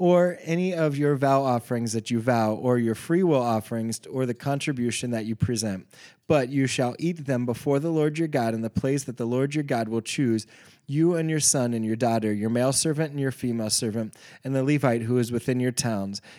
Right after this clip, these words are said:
And you shall rejoice before the Lord your God in all that you undertake. Take care that you do not neglect the Levite as long as you live in,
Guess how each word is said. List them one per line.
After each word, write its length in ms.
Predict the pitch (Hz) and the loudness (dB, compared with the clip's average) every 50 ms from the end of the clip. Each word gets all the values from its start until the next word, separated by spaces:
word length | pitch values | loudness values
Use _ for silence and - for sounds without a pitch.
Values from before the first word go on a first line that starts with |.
| - - | -12 -6
And 120 | 127 131 | -2 0
you 100 | 131 131 | 0 0
shall 220 | 123 - 139 131 123 | 0 2 2 2 2
rejoice 500 | 120 120 123 120 127 139 139 151 165 - | 2 2 0 0 2 2 4 4 2 0
before 380 | - 139 127 - - 151 143 131 | 0 -4 -4 -2 0 0 2 2
the 140 | 120 127 | 2 0
Lord 280 | 120 123 127 135 143 143 | 2 2 2 2 2 0
your 120 | 165 165 | 0 -2
God 260 | 147 139 123 113 110 113 | 0 0 0 0 0 -2
in 140 | 110 113 | -2 -4
all 240 | 104 135 131 135 139 | -2 0 2 2 2
that 200 | 135 139 131 - | 0 -2 -2 -2
you 140 | 139 127 120 | -2 -2 0
undertake. 560 | 120 120 123 123 - - 127 104 95 - - _ _ - - - - - _ | 0 0 -2 -4 -4 -2 -4 -4 -4 -6 -10 _ _ -20 -20 -20 -20 -16 _
Take 300 | - - 170 175 165 - | 0 2 2 2 2 0
care 240 | - 165 156 143 135 | -2 0 2 2 2
that 120 | 123 123 | 2 0
you 140 | 123 127 127 | 0 -2 -2
do 180 | 123 120 139 139 | 0 0 0 2
not 220 | 143 143 139 127 | 2 0 0 -2
neglect 420 | 117 117 120 127 120 120 120 - - | -4 -6 -4 -2 -2 -2 -4 -4 -4
the 100 | 120 110 | -4 -2
Levite 420 | 113 123 127 120 151 151 147 - | 0 0 0 2 2 0 0 0
as 180 | 127 117 110 120 | -2 -2 -2 0
long 260 | 120 123 131 135 139 | 0 0 0 0 -2
as 140 | 135 131 151 | -4 -2 -2
you 60 | 151 | -2
live 240 | 139 127 117 107 113 | 0 0 0 0 -2
in, 300 | 113 113 117 113 - | -2 -4 -4 -6 -8